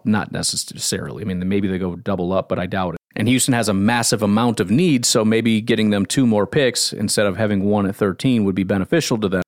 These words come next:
And we want to jump Baltimore, which, again, maybe Baltimore isn't really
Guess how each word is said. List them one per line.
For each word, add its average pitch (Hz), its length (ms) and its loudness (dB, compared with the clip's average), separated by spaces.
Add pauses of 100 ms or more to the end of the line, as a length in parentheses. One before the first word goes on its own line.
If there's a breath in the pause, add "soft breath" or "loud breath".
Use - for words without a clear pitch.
(320)
And 143 180 2
we 139 80 4
want 123 200 2
to 107 40 0
jump 113 300 -2
Baltimore, 98 560 2
which, 104 240 0
again, 98 320 0
maybe 120 260 2
Baltimore 113 540 2
isn't 147 360 0
really 135 540 2